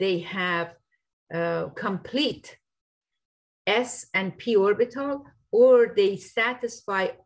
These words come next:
octet rule. Octet, meaning that on the last energy level, they would have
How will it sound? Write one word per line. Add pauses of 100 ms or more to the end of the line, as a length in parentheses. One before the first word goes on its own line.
(120)
octet (160)
rule. (240)
Octet, (320)
meaning
that
on
the
last
energy
level,
they
would (120)
have